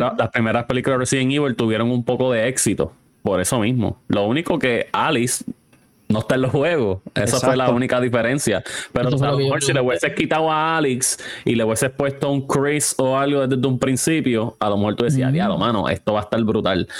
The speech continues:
Speaker 2: Y estuvieron brutales las películas, pero ya después de la segunda, tú como que, "¿Qué es esto? Esto no es Resident Evil".
Speaker 3: Ahora que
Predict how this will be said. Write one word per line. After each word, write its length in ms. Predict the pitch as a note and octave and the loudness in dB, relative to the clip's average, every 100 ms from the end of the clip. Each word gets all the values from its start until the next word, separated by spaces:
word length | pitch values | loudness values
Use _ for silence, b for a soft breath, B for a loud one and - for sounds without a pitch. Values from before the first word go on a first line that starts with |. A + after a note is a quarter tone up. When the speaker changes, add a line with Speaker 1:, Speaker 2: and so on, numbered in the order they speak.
| B | B
Speaker 2:
Y 60 | A2+ | -2
estuvieron 360 | A#2 G#2 A#2+ | 0 0 2
brutales 300 | D3 D#3+ D#3+ | 0 0 0
las 120 | D#3 D3 | 0 0
películas, 440 | A#2 A#2+ C#3+ A2 - | 0 0 0 0 0
pero 240 | G#2 G2 | 0 0
ya 180 | F#2+ F#2 | 2 0
después 320 | A#2 - C3 | -2 -2 -2
de 120 | B2+ B2+ | 0 0
la 80 | B2 | 0
segunda, 500 | B2+ A#2+ C#3 A#2+ G2+ | 0 0 0 0 0
tú 120 | G2+ | 0
como 260 | A#2 G#2 | 0 0
que, 300 | F#2+ G2 F#2+ - _ _ _ _ _ | 0 0 -2 -6 _ _ _ _ _
"¿Qué 80 | B2+ | -2
es 200 | A2+ G2+ | 0 -2
esto? 140 | - | -4
Esto 140 | G2 A#2 | -4 -2
no 80 | C#3+ | 0
es 60 | |
Resident 340 | C3 - G2 F#2+ | 0 0 0 2
Evil". 280 | G#2 G2 - | 0 -2 -4
Speaker 3:
Ahora 260 | C#3 D3 F3+ | -2 0 0
que 360 | G3+ G3 F#3 | 0 0 0